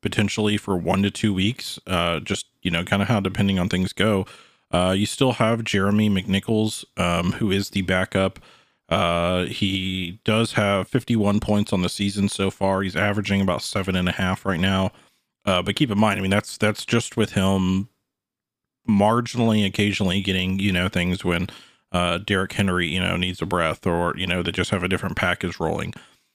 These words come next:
So potentially there, you could hold him for a week or two,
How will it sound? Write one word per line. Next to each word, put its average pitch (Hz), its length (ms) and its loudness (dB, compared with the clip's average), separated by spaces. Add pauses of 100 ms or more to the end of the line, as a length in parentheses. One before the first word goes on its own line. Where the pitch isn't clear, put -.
(140)
So 107 380 2
potentially 120 600 2
there, 104 560 2 (420)
you 113 200 2
could 107 220 2
hold 107 280 2
him 107 220 2
for 107 180 2
a 107 40 4
week 104 240 0
or 107 80 2
two, 104 460 2